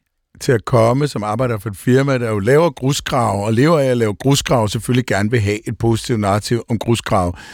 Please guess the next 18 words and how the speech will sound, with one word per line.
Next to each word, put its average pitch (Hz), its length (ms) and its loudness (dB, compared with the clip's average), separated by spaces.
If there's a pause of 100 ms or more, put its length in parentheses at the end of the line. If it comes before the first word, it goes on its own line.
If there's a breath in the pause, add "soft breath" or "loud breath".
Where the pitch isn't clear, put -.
(180 loud breath)
og 117 120 2
sådan 123 140 2
nogle 92 120 -2
ting. - 180 -10 (440)
Og 107 140 0
det 135 120 4
var 151 100 4
vi 131 260 0 (380)
jo 123 160 4
godt 139 160 2
klar 147 160 -4
over, 120 160 -2
at 120 100 -4
det 120 120 -2
ville 120 260 0 (260)
afstedkomme 117 680 0
nogle 110 160 0
kommentarer. 104 460 -2